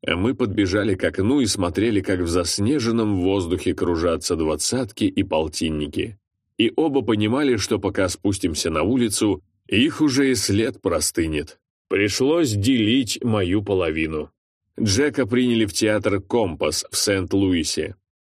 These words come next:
Театр «Компас» — импровизационный театр-кабаре, действовавший в Чикаго и Сент-Луисе в конце тысяча девятьсот пятидесятых. Он прослушивался одновременно с другим перспективным актером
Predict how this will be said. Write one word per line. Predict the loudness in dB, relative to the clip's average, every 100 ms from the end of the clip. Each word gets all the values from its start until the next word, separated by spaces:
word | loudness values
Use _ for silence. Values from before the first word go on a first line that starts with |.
| _
Театр | -2 0 2 0 0
«Компас» — | 0 0 0 0 -2 0
импровизационный | 0 2 2 2 0 0 0 2 0
театр-кабаре, | 2 0 0 -2 -2 0 0 0 -2 -2
действовавший | 2 2 2 2 0 2 2 2
в | 0
Чикаго | -2 0 -2 0 0
и | 2
Сент-Луисе | 0 0 -2 0 2 2 0 0
в | 0
конце | 0 0 0 2 0 -6 _ -2
тысяча | -2 0 0
девятьсот | 0 0 0 -2 0
пятидесятых. | -2 0 0 0 -2 -4 -6 -12 -20 _ _ _
Он | -2 0 0
прослушивался | -2 0 0 2 2 2 0 0
одновременно | 2 2 2 2 2 0
с | 2
другим | 0 2 0 0
перспективным | -2 -2 -2 -2 0 0 0 -2
актером | -2 -2 0 0